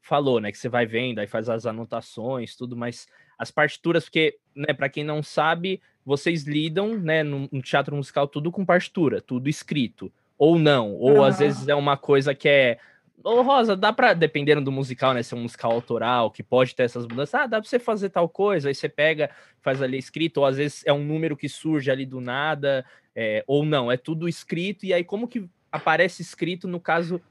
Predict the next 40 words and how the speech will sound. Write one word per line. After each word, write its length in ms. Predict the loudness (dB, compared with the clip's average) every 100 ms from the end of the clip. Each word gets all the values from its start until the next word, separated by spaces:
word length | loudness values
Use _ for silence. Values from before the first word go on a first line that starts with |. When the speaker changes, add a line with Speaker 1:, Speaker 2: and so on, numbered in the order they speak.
| _
Speaker 1:
da 200 | -2 0 0
independência, 760 | 0 -2 -2 -4 -4 -6 -10
assim, 180 | -14 -14
de 80 | -10
você 280 | -10 -6 -4
ver? 120 | -2
Porque 120 | -2
a 40 | 0
bateria 380 | 2 2 2
em 40 | 0
si 220 | -4 -2
já, 140 | 0 0
beleza, 480 | 2 4 2 2 -2
tem 120 | -2
ali 140 | 0
a 40 | -2
do 100 | -4
bumbo, 360 | -4 -4 -4
o 40 | -4
caixa 240 | -4 -4
e 40 |
timbal 280 | -6 -2 0
já 120 | 2
é 40 | 0
um 60 |
instrumento 340 | -2 -4 -6 -4
de 60 | -2
independência 640 | -2 -2 -4 -6 -6 -8
por 200 | -8 -8
natureza, 680 | -6 -6 -4 -2 -2 -2 -6
digamos 300 | -8 -8 -6
assim. 360 | -8 -8 -18 -18 _ _ _ -4
Mas 180 | -2
quando 200 | -2 -4 0
tem 120 | 0
essas 260 | 0 -4
coisas 280 | -4 -4 -2
de 160 | 0 2
Speaker 2:
Uhum. 60 | 2
Speaker 1:
percussão 600 | 0 -2 -4 -4 -4